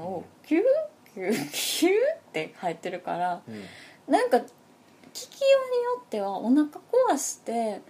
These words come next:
Speaker 1: 女の人が、あの、お手洗い我慢してるようにも聞こえるんですよね。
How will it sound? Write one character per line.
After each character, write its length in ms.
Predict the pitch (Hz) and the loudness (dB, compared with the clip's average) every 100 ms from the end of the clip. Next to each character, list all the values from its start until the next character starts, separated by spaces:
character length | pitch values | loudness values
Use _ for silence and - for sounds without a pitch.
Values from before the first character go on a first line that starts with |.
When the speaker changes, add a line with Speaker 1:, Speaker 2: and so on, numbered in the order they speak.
| - - _ _ _ | -20 -20 _ _ _
Speaker 1:
女 220 | - 370 381 - 381 | -4 -2 -2 -2 -2
の 100 | 392 | -2
人 280 | 392 - 208 | -6 -6 -4
が、 340 | 220 208 185 - _ _ _ _ _ _ | -4 -6 -8 -10 _ _ _ _ _ _
あ 160 | 220 202 | -12 -12
の、 160 | 190 | -12
お 40 | 214 | -8
手 140 | - | 2
洗 280 | 359 403 247 | 4 6 4
い 40 | |
我 60 | 202 | 4
慢 320 | 294 262 240 | 6 6 4
し 100 | 240 | -2
て 160 | - 233 | -4 -4
る 140 | 226 | -2
よ 180 | 214 214 | -2 -4
う 60 | 208 | -6
に 80 | |
も 100 | 196 | -10
聞 200 | 196 - | -12 -14
こ 140 | - 165 | -10 -8
え 60 | |
る 60 | 151 | -8
ん 160 | 151 135 | -12 -16
で 60 | |
す 100 | 143 | -16
よ 80 | 165 | -16
ね。 260 | 156 165 | -16 -16